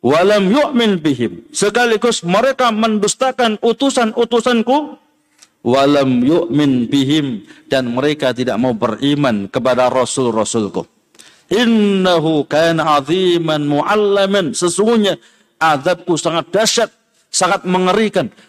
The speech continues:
atas mereka orang-orang yang kufur kepadaku, tidak mau mentauhidkan aku. Jadi termasuk dosa yang paling cepat diberikan hukuman adalah dosa syirik. Ya.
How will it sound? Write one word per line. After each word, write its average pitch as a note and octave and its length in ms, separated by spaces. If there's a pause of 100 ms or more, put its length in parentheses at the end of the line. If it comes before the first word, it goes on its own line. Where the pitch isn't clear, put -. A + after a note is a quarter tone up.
atas C3+ 480
mereka D#3 480
orang-orang C3+ 640
yang C3+ 240
kufur G3+ 560
kepadaku, D#3+ 560 (640)
tidak C#3 320
mau G3 160
mentauhidkan F#3 800
aku. C#3+ 320 (960)
Jadi C3 160
termasuk D3+ 480 (320)
dosa C#3+ 400
yang C3+ 400 (160)
paling E3+ 400
cepat F#3 320 (520)
diberikan D#3+ 480
hukuman D3 560 (500)
adalah C#3 540
dosa B2 400
syirik. A2+ 480 (1400)
Ya. B2+ 300